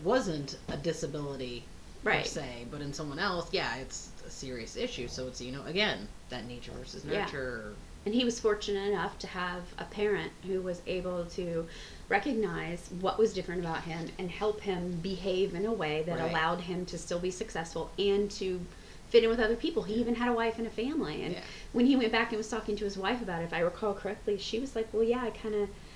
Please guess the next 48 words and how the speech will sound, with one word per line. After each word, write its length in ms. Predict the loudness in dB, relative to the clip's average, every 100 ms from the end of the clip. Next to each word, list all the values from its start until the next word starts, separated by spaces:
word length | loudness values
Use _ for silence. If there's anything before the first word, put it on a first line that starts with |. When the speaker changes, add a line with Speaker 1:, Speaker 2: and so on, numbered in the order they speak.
| -6 6
Speaker 2:
I 60 | 8
knew 260 | 10 10
these 260 | 8 6 6
things 320 | 6 6 4
about 420 | 2 4 4 4 2
you. 440 | 0 2 2 2 -2 -14 -14 -14 -14 0
Um, 600 | 4 6 4 0 -2 -6 -8 -14 -4
I 60 | 0
knew 160 | 4 6
that 100 | 6
you 100 | 6
were 60 | 6
a 40 |
little 180 | 6 0
different, 400 | 2 2 2 2
so 60 |
I'm 80 | 4
not 140 | 4 4
entirely 400 | 4 4 2 0
surprised 320 | 0 0 0
to 60 | 2
hear 160 | 4
this." 140 | 4 2
But 140 | -2
it's 120 | 0
not, 120 | 0 2
he 80 |
wasn't 240 | 2 2 2
cruel. 520 | 2 4 4 4 0 -4
Speaker 1:
Right. 200 | -2 0
Speaker 2:
And 80 | 2
that's 160 | 2 2
another 200 | 2 0
thing. 140 | -2
We 80 | -2
have 180 | -2 -4
a, 1120 | -10 -12 -14 -12 -14 -14 -14 -14 -14 -10 -4
a 60 | -4
poor 360 | -4 0 2
understanding 560 | 4 2 -2 -2 -2 0
of 60 | -2
what 140 | -4
these 180 | -6 -6
things 360 | -6 -4 -4
are, 320 | -2 -2 -2 -2
especially 420 | -4 -6 -4 -6
when, 220 | -4 -4
like, 160 | -6